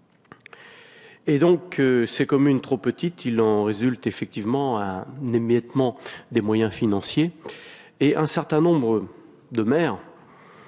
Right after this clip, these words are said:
se plaignent en fait de ne pas avoir les moyens de leur politique.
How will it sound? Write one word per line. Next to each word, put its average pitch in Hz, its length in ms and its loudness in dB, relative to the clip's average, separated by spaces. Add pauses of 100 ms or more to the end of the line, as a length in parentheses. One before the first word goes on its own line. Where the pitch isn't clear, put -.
(140)
se - 160 -6
plaignent 147 460 2
en 113 40 0
fait - 400 -4
de 107 140 -2
ne 107 80 2
pas 120 260 -2
avoir 120 300 0
les 104 140 0
moyens 117 480 0
de 120 120 -2
leur 110 200 2
politique. 110 560 -6